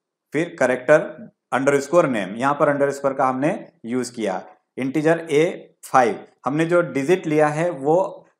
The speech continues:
अ, अल्फाबेट के बाद लिया है, इसलिए ये हमारा वैलिड वेरिएबल्स होगा। अब इनवैलिड वेरिएबल्स के बारे में देखते हैं। इंटीजर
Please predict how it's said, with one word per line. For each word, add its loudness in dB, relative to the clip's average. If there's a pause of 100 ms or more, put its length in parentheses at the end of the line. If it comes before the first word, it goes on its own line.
(180)
अ, 0
अल्फाबेट 2
के 0
बाद 6
लिया 0
है, -8 (220)
इसलिए 0
ये 4
हमारा 6
वैलिड -2 (720)
वेरिएबल्स 0
होगा। -4 (140)
अब -2
इनवैलिड -2
वेरिएबल्स 0
के -6
बारे 4
में -2
देखते -2
हैं। -8 (120)
इंटीजर 0